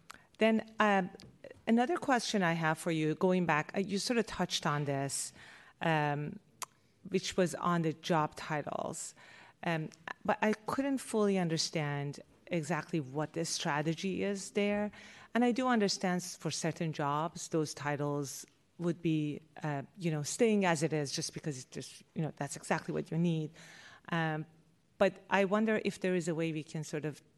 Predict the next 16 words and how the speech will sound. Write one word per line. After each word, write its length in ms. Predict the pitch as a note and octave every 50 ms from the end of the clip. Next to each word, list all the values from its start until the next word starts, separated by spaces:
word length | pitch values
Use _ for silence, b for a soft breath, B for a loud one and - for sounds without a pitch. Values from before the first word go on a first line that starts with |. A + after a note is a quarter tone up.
| _ _ _ _ _ _ _ -
test 240 | - E3+ E3+ - -
the 60 | F3
waters 300 | D#3+ D#3 D#3 D#3 D#3 D3 C#3+
and 100 | D3 D3
figure 200 | - D3 D3 D3+
out 180 | C#3+ D3 C3
what 120 | C3+ D3 C#3+
there's, 240 | D#3 D3 C3 - - _ _ _ _ -
what 100 | - D#3
are 120 | D#3 - -
other 360 | - C#3 E3 E3+ F3 F#3 F#3
titles 520 | F3+ - - F3+ F3+ F3+ F#3 F#3+ G3 F#3 -
that 120 | F#3+ F3+
are 140 | F3+ F#3 - -
out 220 | F#3 F#3+ F#3 -
there, 320 | - G3 F#3+ F#3+ F#3+ F#3